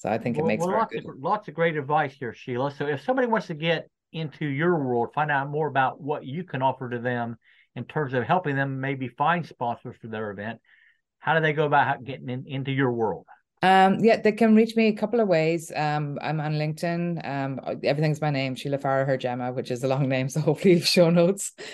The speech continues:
Speaker 1: Um, they can also, I have a, a Facebook group, um, that's all about sponsorship as well, or they can reach me at, um, info at connected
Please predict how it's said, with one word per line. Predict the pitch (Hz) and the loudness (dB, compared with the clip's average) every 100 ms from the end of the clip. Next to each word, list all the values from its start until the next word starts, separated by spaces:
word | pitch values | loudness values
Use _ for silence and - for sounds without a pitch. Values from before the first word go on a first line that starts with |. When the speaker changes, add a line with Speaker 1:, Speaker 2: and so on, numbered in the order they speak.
| - - | -16 -4
Speaker 1:
Um, | - 165 175 156 147 143 - - - - | 2 4 6 6 2 -2 -14 -20 -12 4
they | 160 160 151 | 6 6 2
can | 180 160 | 0 0
also, | 160 156 160 160 160 156 | 2 0 0 0 0 2
I | 127 | 0
have | 156 151 139 | 0 -2 -2
a, | 139 135 135 | -2 -2 -2
a | - | -6
Facebook | 131 151 151 151 | -6 -8 -6 -8
group, | - 151 143 - - | -2 0 0 -6 -14
um, | 87 131 127 127 | -6 -4 -2 -4
that's | 131 127 | -6 -2
all | 135 | 0
about | 135 131 | 0 -4
sponsorship | - 131 123 131 131 | -4 -6 -6 -8 -6
as | 127 120 | -6 0
well, | 135 127 123 123 - | 2 4 4 2 2
or | 120 | 0
they | 120 123 | 0 -4
can | - 131 | -4 -4
reach | 127 135 - | -4 -4 -4
me | 131 120 | -2 0
at, | 101 117 117 - | 0 -2 -2 -6
um, | - 113 117 110 - | -4 -2 -2 -4 -4
info | 123 131 123 110 | -4 -2 0 0
at | - 113 113 - | 0 -2 -2 -8
connected | 123 107 110 80 | -6 -4 -6 -10